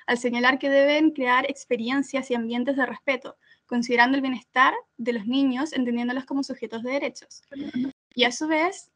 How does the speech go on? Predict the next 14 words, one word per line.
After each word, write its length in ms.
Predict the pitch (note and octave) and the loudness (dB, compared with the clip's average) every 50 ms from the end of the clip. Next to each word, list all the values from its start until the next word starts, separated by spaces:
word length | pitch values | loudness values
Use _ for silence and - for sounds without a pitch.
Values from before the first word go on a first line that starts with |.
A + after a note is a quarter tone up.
| _ | _
eh, 420 | - B3+ B3+ B3 A#3+ A#3+ A#3+ A#3+ A#3 | -2 0 0 2 2 2 0 0 0
las 160 | A#3 A#3 A3 | -2 -2 -2
educadoras 440 | A#3+ A#3+ A#3 A#3 A#3+ B3 C4+ C#4+ C4+ | -4 -4 -2 -2 -4 -2 -2 -2 0
demuestran 420 | C#4 C4+ C4+ C4+ C4 - D4 D4 | 0 0 0 0 -2 -2 -2 -2
considerar 400 | C#4+ C#4 C4+ C4 - C4+ C4 C4 | -2 -2 -4 -4 -4 -4 -2 -2
la 80 | C#4 C#4 | 0 0
inteligencia 520 | C#4+ C#4 C#4 C4 B3 - B3+ B3 B3 C#4 | 0 0 -2 -4 -6 -6 -8 -8 -6 -4
emocional 420 | C4+ C#4 C4+ - C4+ B3 B3 C4+ C4 | -4 -4 -4 -4 -4 -2 -4 -2 -2
como 220 | C#4 C4 A#3+ A#3+ | -2 -2 -2 -2
parte 240 | - A#3+ A#3+ - C#4+ | -2 -4 -4 -4 -6
esencial 600 | C#4 - B3+ A#3 - - - - G#3 G#3 A#3 B3+ | -6 -6 -6 -8 -8 -10 -8 -4 -4 -2 -2 -2
de 80 | C4+ C4+ | -4 -6
sus 200 | - C#4+ - C#4+ | -8 -8 -8 -8
experiencias, 840 | C#4+ - - C#4 C#4+ D4 D4+ C#4+ - - B3 C4 F4+ - _ _ | -8 -6 -6 -4 -2 -2 -2 -4 -4 -4 -6 -6 -6 -8 _ _